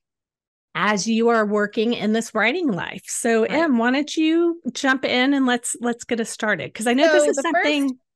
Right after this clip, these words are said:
Speaker 2: So we're, this is gonna be a two-parter. So our second part, which will show up later, will be about your marketing, your author marketing, but this is actually gonna be, like, your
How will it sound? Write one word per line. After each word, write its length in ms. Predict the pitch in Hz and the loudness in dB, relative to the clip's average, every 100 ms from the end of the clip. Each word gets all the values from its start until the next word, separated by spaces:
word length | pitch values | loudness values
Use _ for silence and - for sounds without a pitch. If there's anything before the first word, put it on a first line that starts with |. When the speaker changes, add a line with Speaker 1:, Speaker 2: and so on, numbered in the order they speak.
| _ - - - - - 220 | _ -20 -20 -20 -20 -20 -18
Speaker 2:
So 280 | 226 - 320 | -10 -2 0
we're, 140 | 294 277 | 0 -2
this 240 | 320 339 | -4 -6
is 100 | 320 | -6
gonna 180 | 339 320 | -4 -2
be 140 | 302 | -2
a 60 | 262 | -4
two-parter. 600 | - 339 320 294 277 277 | -6 -4 -2 0 0 -2
So 80 | 247 | -2
our 140 | 226 | -2
second 380 | 226 381 392 294 | -4 -6 -4 -6
part, 260 | 285 277 | -4 -4
which 140 | 240 254 | -6 -10
will 80 | 247 | -8
show 140 | 240 | -6
up 140 | 220 | -6
later, 280 | 254 262 254 | -4 -2 -2
will 80 | 247 | -4
be 120 | 226 | -6
about 220 | 214 208 | -8 -8
your 120 | 220 220 | -8 -6
marketing, 680 | 262 262 277 240 240 233 | -6 -8 -8 -8 -8 -8
your 100 | 220 | -8
author 220 | 196 226 214 | -8 -10 -10
marketing, 460 | 208 190 190 185 | -10 -8 -8 -6
but 100 | 196 - | -8 -8
this 220 | 311 320 | -10 -8
is 100 | 277 | -6
actually 340 | 254 240 - | -6 -6 -6
gonna 160 | 226 214 | -4 -4
be, 180 | 208 202 | -4 -6
like, 220 | 185 175 | -6 -8
your 280 | 180 175 | -10 -12